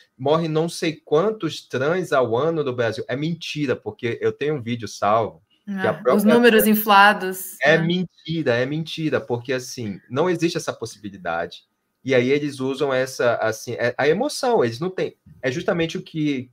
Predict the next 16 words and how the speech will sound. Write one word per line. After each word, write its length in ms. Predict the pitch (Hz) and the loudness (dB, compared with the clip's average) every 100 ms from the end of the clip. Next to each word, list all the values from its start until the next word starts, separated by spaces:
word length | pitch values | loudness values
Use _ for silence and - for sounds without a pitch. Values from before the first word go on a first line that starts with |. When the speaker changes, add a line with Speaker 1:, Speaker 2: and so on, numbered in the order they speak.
| _ | _
Speaker 1:
é 140 | - 95 | -10 -8
por 180 | - 143 | -4 -2
isso 160 | - | -2
que 60 | 185 | -4
essa 160 | 170 151 | 0 0
agenda 300 | 139 135 127 | 0 -2 0
vai 140 | 120 | 0
pra 180 | 123 120 | 0 -2
frente. 260 | 104 90 | -2 -6
Eles 220 | 117 120 - | -4 -4 -4
foram 260 | 131 123 | -2 -2
desmascarados, 880 | 120 139 143 151 151 131 107 98 101 | -2 -8 -4 -4 -2 0 0 0 -2
porque 220 | 104 - | -8 -8
não 140 | 98 104 | -6 -6
existe 280 | 104 95 | -6 -12
ciência 680 | - - 90 98 117 139 170 | -14 -8 -4 -4 -6 -10 -14